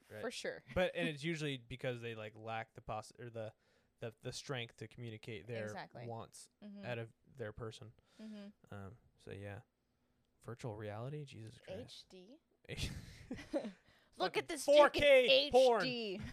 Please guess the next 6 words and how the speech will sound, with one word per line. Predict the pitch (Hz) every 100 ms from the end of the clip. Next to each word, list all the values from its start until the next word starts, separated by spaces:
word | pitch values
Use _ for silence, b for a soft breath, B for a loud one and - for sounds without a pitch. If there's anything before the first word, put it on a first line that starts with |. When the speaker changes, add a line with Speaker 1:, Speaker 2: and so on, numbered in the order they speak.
| 220 -
Speaker 2:
<laughs> | 330 247 262 - 226 - _ 320
Speaker 1:
<laughs> | _ _ _ _ - - -
Jesus | - 143 127 123 -
Christ. | 147 131 131 _ b b b b b -
Uh, | 135 143 135 127 123 123 117 113 -
wow. | 117 160 156